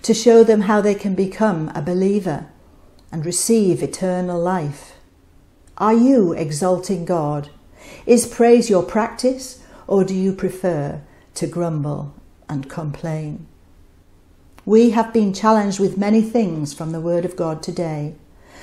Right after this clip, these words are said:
Let's do as James c-, instructs us in his letter. "Faith,"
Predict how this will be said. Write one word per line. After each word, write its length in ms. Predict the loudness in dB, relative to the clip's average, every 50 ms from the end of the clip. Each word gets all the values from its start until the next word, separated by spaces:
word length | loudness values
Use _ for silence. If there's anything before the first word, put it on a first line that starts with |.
| -20 -20 -8 0 4
Let's 340 | 4 4 4 2 0 -4
do 360 | 0 2 4 4 4 2 2 0
as 340 | 0 0 -2 -2 -2 -4
James 500 | -2 0 2 2 2 2 0 0 -4 -6
c-, 140 | -10 -14 -16 -16 -18 _ _ _ -20 -20 _ -10
instructs 600 | -8 -8 -8 -8 -6 -4 -4 -4 -4 -4 -8 -8
us 280 | -6 -6 -6 -8 -10 -12 -10 -8
in 180 | -8 -6 -6
his 380 | -8 -8 -6 -4 -4 -4 -4 -4
letter. 400 | -4 -4 -6 -8 -10 -12 -14 -16 -18 -20 _ _ _ _ _ _ -20 -20 _
"Faith," 600 | -8 0 2 6 6 6 6 6 2 -4 -14 -20